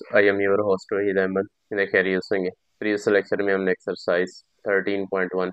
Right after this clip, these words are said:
क्वेश्चन नंबर वन डिस्कस किया था। आज हम क्वेश्चन नंबर टू डिस्कस करेंगे। वीडियो देखने से पहले इसको लाइक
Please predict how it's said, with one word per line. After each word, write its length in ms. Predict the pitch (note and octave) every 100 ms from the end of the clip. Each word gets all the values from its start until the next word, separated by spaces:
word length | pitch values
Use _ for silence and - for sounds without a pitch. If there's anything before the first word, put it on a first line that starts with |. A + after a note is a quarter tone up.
| -
क्वेश्चन 280 | G2+ - G2+
नंबर 200 | F#2+ F#2+
वन 180 | F2+ G2
डिस्कस 400 | G2 - G2+ -
किया 180 | G2+ F#2
था। 120 | G2+ - _ _ _ _ _
आज 160 | A2 G#2+
हम 120 | A2
क्वेश्चन 340 | G#2+ G#2+ - G2+
नंबर 240 | G2 F#2+
टू 160 | G2 F#2
डिस्कस 420 | F2+ - F2 -
करेंगे। 260 | - D2+ C#2 - _ _ _ _
वीडियो 220 | A2+ A2
देखने 280 | G#2+ A2 A2
से 160 | G2 G2+
पहले 200 | G2 F#2+
इसको 220 | - G2
लाइक 240 | F2+ F2